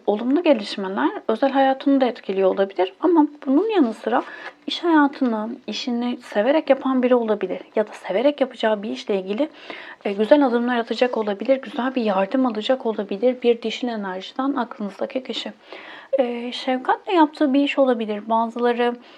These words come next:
hizmet sektöründe olabilir. Bu işi gerçekten çok seviyor olabilir. Ee, bugün yaşayacağı bir olayla beraber hem maddi hem de manevi olarak da tatmin olacağı, mutlu olacağı, "İyi ki bu işteyim." e, diyecek bir durumun içerisinde kalabilir. Güzel geldi.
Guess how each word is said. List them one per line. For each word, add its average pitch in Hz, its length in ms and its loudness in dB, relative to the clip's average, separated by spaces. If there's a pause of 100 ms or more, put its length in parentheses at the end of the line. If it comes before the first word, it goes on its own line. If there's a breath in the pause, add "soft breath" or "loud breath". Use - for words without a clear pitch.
(460 loud breath)
hizmet 220 420 -6
sektöründe 233 640 0
olabilir. 226 600 -2
Bu 190 100 -2
işi 196 160 -6
gerçekten 254 500 -2
çok 220 200 -4
seviyor 185 340 0
olabilir. 180 600 -4 (420 loud breath)
Ee, 208 420 -4 (280)
bugün 262 340 0
yaşayacağı 285 680 4
bir 269 80 6
olayla 269 460 4
beraber 214 300 0
hem 277 260 4
maddi 262 280 4
hem 247 120 2
de 262 60 4
manevi 233 480 0
olarak 233 320 -2
da 277 80 -6
tatmin 226 320 -2
olacağı, 202 420 -2
mutlu 208 280 -4
olacağı, 202 420 0 (400 loud breath)
"İyi 294 160 2
ki 254 160 0
bu 233 100 -2
işteyim." 226 640 -6
e, 208 340 0
diyecek 254 360 -4
bir 226 160 0
durumun 220 280 -4
içerisinde 214 400 -10
kalabilir. 220 520 -4 (380 loud breath)
Güzel 254 280 -2
geldi. 190 280 -10